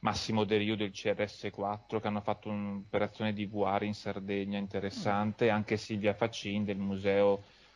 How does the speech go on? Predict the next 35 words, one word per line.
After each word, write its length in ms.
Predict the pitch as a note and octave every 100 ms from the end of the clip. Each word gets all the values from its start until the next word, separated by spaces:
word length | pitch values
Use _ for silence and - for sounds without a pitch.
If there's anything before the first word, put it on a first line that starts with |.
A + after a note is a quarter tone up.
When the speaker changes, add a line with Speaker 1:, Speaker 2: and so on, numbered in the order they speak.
| -
Speaker 1:
della 140 | G#2+
Fondazione 460 | G#2+ A2 A2 B2 A#2
Tesoro 340 | A2 G#2 A2
del 180 | G#2 G#2
Duomo, 580 | G#2 G2 G2+ G#2+ G#2+ F#2
eh, 320 | F#2+ F#2 F2+
di 100 | F#2
Vercelli, 600 | G2 G2 - E2+ F2 A2
che, 140 | A#2+ G2 -
che, 120 | -
che 120 | G2+ A2
Speaker 2:
Mm. 40 |
Speaker 1:
hanno 160 | A#2 A2+
appena 260 | A2 A#2+ A2
realizzato 540 | G#2 A2 G#2 A2+ B2
un 100 | A#2+
gioco, 560 | A2 G#2 G#2 A#2 A2+ - _ _ _ _ -
ehm, 920 | G2 F#2+ F#2+ F#2 F#2 F#2 F2+ E2+ -
un 100 | G2+
applied 440 | G#2+ - G#2+ G#2 A2+
game, 840 | A2 G2 F#2+ G2 G#2 G#2+ G#2+ G#2+
eh, 140 | F2+ G2
ispirato, 960 | - - G#2 G2 G#2+ A2+ A2 A2 G1+ -
tanto 200 | A2 A#2+
interessante 580 | A2 G2+ G#2 B2+ C3 D3
perché, 340 | G#2 G2+ G#2+
non 100 | G#2
so 100 | A#2
se, 220 | A2 A2
io 180 | F#2 A#2
l'ho 60 | G#2+
scoperto 460 | - A2 G#2+ -
grazie 240 | G#2 G2+ G#2+
al 60 |
gioco, 520 | G2+ G2 F#2+ A#2 A#2